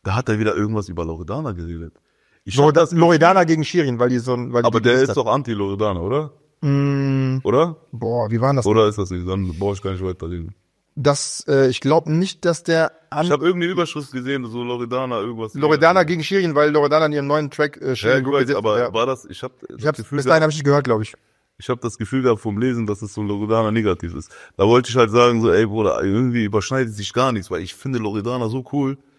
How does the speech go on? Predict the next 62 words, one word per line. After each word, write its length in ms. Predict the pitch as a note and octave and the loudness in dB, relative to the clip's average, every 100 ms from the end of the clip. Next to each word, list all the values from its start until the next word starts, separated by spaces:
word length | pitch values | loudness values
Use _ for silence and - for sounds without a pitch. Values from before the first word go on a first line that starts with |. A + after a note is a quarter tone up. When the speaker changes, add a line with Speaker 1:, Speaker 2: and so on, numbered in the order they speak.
| - | -16
Speaker 2:
Da 240 | A2 A2 | -4 -2
ist 80 | G#2 | 2
Speaker 1:
Weil 60 | A2 | 2
Speaker 2:
Killer. 180 | C3 F2+ - | 2 0 -10
Speaker 1:
Voll. 540 | F#2 - D#3 F#3 E3 G2+ _ - | -14 0 2 4 4 0 _ -10
Speaker 2:
King 160 | B2 | -4
Glory, 260 | A2+ C3 B2+ | 2 4 4
Speaker 1:
Richtig, 140 | F3+ C3 | 2 -2
Speaker 2:
die 60 | |
ist, 140 | A#2 - | -2 -4
die 40 | |
ist 60 | A2 | -6
eine 160 | D3+ B2+ | -2 -2
Speaker 1:
richtig, 220 | - B2+ | -2 -2
Speaker 2:
brutale 300 | B2+ D#3 C#3+ | 0 2 4
Rapperin 280 | C#3+ C3+ A#2 | 2 2 0
auf 80 | G#2+ | 0
jeden 100 | A2 | -2
Speaker 1:
richtig. 180 | G#2+ G2+ | -4 -4
Speaker 2:
Fall. 80 | G#2+ | -6
Speaker 1:
Und 80 | B2 | -4
dann 220 | D#3 D3+ | -6 -8
wieder 460 | - A2+ D3+ F3+ B2 | -14 -8 0 2 2
findet 260 | - B2 A2+ | 0 -8 -6
er 60 | |
das 160 | G2+ G2 | -6 -6
Kacke, 260 | - G#2+ G2 | -12 -10 -10
was 140 | F#2+ | -10
ich 80 | - | -12
cool 100 | G#2 | -14
finde, 240 | F#2+ G2+ F#2+ | -12 -12 -8
sag 80 | G2+ | -6
Speaker 2:
Ja. 140 | A#2 | -6
Speaker 1:
ich. 160 | F2+ _ _ _ _ | -8 _ _ _ _
Weiß 180 | G2 C3 | -12 -10
ich. 180 | B2+ _ _ _ _ _ - | -12 _ _ _ _ _ -4
Speaker 2:
Aber 140 | D3+ C#3+ | 2 2
das 140 | D3 | 2
jetzt, 220 | F3 C#3+ | -2 -2
äh, 480 | D#3 C#3+ C#3 C3+ C3 - | 0 2 2 2 0 -4
da 200 | D#3+ C3+ | -6 -2
liest 220 | C3 D3+ | -2 -2
du 40 | C#3+ | -4
recht 140 | C3 | -2
so 40 | C3 | -2
weit 80 | C3 | -4
aus 60 | |
dem 60 | A#2+ | -6
Fenster, 300 | C3+ C3 A#2 | -8 -8 -4
weil 100 | A#2 | -4
wir 80 | A#2 | -4
wissen 220 | C#3 C3+ | -4 -6
nicht, 140 | A#2 | -6
vielleicht 200 | - B2 A#2+ | -2 0 2
sagt 120 | C3 | 0
Speaker 1:
Ich 80 | G#2+ | 4
Speaker 2:
er 60 | |
Speaker 1:
weiß 80 | D3+ | 2
Speaker 2:
auch, 80 | D3 | 2
Speaker 1:
es 60 | A2+ | -4
nicht, 180 | F2+ | -8
deswegen 240 | A#2 G#2+ | -10 -6